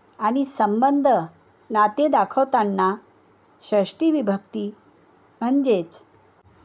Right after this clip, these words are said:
संबंधकारक लागतो. त्यामुळे या प्रश्नाचे उत्तर आहे ऑप्शन क्रमांक ए, षष्ठी विभक्ती.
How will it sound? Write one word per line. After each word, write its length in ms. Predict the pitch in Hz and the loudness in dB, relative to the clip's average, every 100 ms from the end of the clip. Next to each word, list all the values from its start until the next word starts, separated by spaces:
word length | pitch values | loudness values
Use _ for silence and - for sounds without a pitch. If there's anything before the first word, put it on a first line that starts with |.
| - - | -10 -2
संबंधकारक 1080 | 208 226 269 277 277 302 254 185 190 202 | -2 0 2 2 2 2 2 0 0 -2
लागतो. 540 | 226 254 254 - 175 180 - - _ - | 0 0 -2 -6 -6 -6 -16 -20 _ -8
त्यामुळे 560 | 220 233 254 277 285 294 - _ - | -2 0 2 2 2 2 -6 _ -2
या 160 | 214 262 | 0 2
प्रश्नाचे 680 | 294 254 - 254 240 277 - | 2 0 -2 -6 -6 -8 -8
उत्तर 380 | 220 - - 285 | -12 -6 2 4
आहे 360 | 277 202 170 180 - _ _ - | 4 2 -2 -6 -12 _ _ -2
ऑप्शन 440 | 196 196 - 302 | 0 0 0 -2
क्रमांक 480 | 302 285 277 285 277 | 0 0 0 -2 0
ए, 360 | 269 269 175 180 - _ _ - | 0 2 -2 -6 -10 _ _ -12
षष्ठी 500 | - 226 208 - 294 | 0 0 0 -4 -2
विभक्ती. 600 | 269 185 180 - - 131 | -2 -4 -6 -8 -14 -14